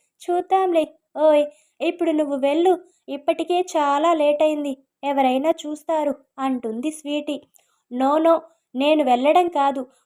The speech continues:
మనిద్దరం కలిసి వెళ్దాం" అంటాడు రాజ్. స్వీటీకి తన మాటలు అర్థం కాక, "మనిద్దరం వెళ్ళడం ఏంటి?" అంటుంది.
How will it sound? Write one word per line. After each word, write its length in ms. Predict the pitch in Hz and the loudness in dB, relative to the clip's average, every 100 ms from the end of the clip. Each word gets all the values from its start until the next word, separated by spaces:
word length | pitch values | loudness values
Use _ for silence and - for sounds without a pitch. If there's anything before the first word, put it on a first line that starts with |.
| - | -8
మనిద్దరం 600 | 269 302 277 214 320 359 | -2 0 0 0 0 0
కలిసి 360 | 349 277 311 339 | 2 0 0 2
వెళ్దాం" 400 | 311 294 294 294 285 _ - | 2 4 2 0 -2 _ -6
అంటాడు 480 | 262 262 247 240 311 | -4 -2 0 2 4
రాజ్. 400 | 302 277 277 - - _ _ _ _ _ _ _ _ _ _ _ _ _ - | 4 2 2 -4 -18 _ _ _ _ _ _ _ _ _ _ _ _ _ -14
స్వీటీకి 720 | - 330 381 415 415 403 277 320 339 _ _ | -2 0 4 4 4 2 -2 -2 -4 _ _
తన 220 | 320 311 | -4 -2
మాటలు 420 | 285 262 294 339 | -2 -2 -2 0
అర్థం 380 | 311 247 - 285 294 | 0 -2 -4 -10 -4
కాక, 300 | 294 285 349 320 320 _ - | -4 -2 -2 -4 -6 _ -10
"మనిద్దరం 580 | 269 269 262 - 370 403 | -4 -2 -4 -4 -2 2
వెళ్ళడం 500 | 359 311 359 370 359 | 4 4 4 4 4
ఏంటి?" 340 | 349 339 349 349 359 _ - | 2 2 2 0 -2 _ -12
అంటుంది. 500 | 311 311 311 302 269 | -8 -4 -4 -4 -8